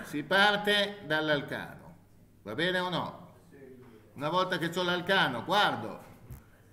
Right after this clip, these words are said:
Gli atomi di carbonio sono N. Quindi le molecole di anidride carbonica saranno N, giusto? Eh, gli idrogeni sono due N più due e devo dividere per due perché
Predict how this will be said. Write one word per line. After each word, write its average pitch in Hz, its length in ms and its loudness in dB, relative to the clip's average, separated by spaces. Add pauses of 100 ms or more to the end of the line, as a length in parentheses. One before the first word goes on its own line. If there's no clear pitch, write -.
Gli 139 320 -2
atomi 156 340 0
di 160 120 -4
carbonio 185 560 2
sono 170 260 -2
N. 113 480 -2 (640)
Quindi 175 480 -2
le 147 140 -4
molecole 147 420 -2
di 147 80 -4
anidride 143 560 -4
carbonica 151 540 -2
saranno 113 340 -6
N, 98 380 -6
giusto? 135 580 -8 (720)
Eh, 151 460 2
gli 147 120 -2
idrogeni 180 680 2
sono 151 240 -4
due 156 240 0
N 156 160 -4
più 175 140 -2
due 196 680 0
e 165 360 -2 (420)
devo 131 220 -2
dividere 139 440 0
per 165 260 -2
due 147 280 -2
perché 147 720 -4